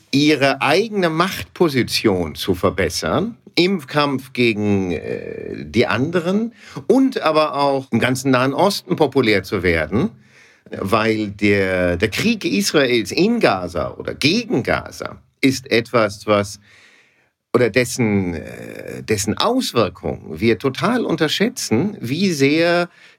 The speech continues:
die gesamte arabische Welt mit den Palästinensern fühlt, leidet. Und wenn eine Gruppe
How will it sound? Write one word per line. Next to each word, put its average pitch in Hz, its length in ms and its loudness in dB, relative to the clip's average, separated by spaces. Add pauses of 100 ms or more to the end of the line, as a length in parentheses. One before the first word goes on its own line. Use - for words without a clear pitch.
die 135 60 4
gesamte 131 520 2
arabische 131 640 2
Welt 131 500 2 (640)
mit 175 720 2
den 147 220 2
Palästinensern 131 1200 2 (160)
fühlt, 214 920 0
leidet. 147 600 0
Und 131 480 0
wenn 139 220 2
eine 196 280 0
Gruppe 117 540 0